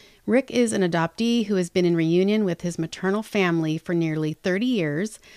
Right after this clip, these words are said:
and his paternal family for nearly twenty years. Rick has been involved with several adoptee supportive groups for the past five years and has spent the last several years focused on how to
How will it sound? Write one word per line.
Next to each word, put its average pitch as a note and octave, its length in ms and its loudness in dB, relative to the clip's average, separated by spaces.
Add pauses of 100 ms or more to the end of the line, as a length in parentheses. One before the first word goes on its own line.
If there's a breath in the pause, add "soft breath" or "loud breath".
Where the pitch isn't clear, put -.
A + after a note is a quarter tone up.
(180 loud breath)
and F#3+ 140 4
his G#3+ 160 2
paternal D4+ 500 -4
family F3 560 0
for F3+ 160 -4
nearly E3 400 0
twenty D3+ 380 -8
years. - 440 -12 (380 loud breath)
Rick A3 360 0
has F#3 380 0
been D#3+ 140 -2
involved D#3+ 480 -2
with E3 160 -6
several A#3+ 540 -4
adoptee F3 600 -4
supportive A3 460 -6
groups G#3 560 -4 (140)
for F3+ 180 -2
the F3 80 -6
past E3 320 -6
five D#3+ 240 -4
years E3 480 -2
and F3 140 -4
has E3+ 120 -2
spent - 360 -6
the D#3+ 80 -4
last G#3+ 340 -2
several B3 720 -4
years D#3+ 520 -4
focused - 440 -4
on F#3 140 -2
how F#3+ 240 -2
to C#4 280 -12